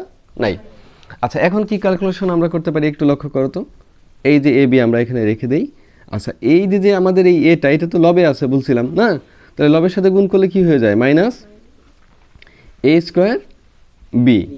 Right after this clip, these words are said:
আর নিচে কি থাকে বলো তো? এ প্লাস বি। ওকে? আচ্ছা, একটু এখানে একটু ভালো করে বুঝে নাও, এটা কিন্তু এ স্কয়ার আর এখানে একটা বি আছে, ওকে? আচ্ছা, আর নিচের অংশ কি আমাদের? বি আছে।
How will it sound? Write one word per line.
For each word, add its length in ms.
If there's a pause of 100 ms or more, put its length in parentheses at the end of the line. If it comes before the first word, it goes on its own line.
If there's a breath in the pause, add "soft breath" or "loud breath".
(180)
আর 140
নিচে 300
কি 80
থাকে 200
বলো 240
তো? 40 (100)
এ 120
প্লাস 240 (100)
বি। 80 (960)
ওকে? 200 (760 soft breath)
আচ্ছা, 200 (880)
একটু 180
এখানে 240
একটু 200
ভালো 160
করে 100
বুঝে 240
নাও, 200
এটা 120
কিন্তু 160 (100)
এ 20 (100)
স্কয়ার 300
আর 120 (220)
এখানে 260
একটা 200
বি 80 (140)
আছে, 220
ওকে? 160 (720 soft breath)
আচ্ছা, 180
আর 200
নিচের 300
অংশ 120
কি 160 (100)
আমাদের? 200 (120)
বি 100 (120)
আছে। 180